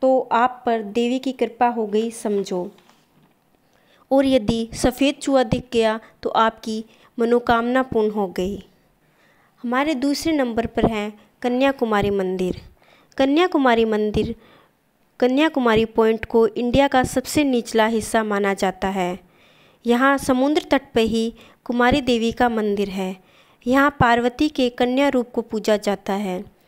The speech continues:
ये देश का एकमात्र मंदिर है जहाँ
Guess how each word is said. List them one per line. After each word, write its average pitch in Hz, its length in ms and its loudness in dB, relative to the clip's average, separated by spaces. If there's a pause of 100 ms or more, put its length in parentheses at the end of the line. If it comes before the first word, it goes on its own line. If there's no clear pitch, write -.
(260)
ये 262 140 0
देश 277 320 0
का 302 140 2
एकमात्र 262 680 0
मंदिर 233 500 0
है 208 360 -2 (340)
जहाँ 214 480 0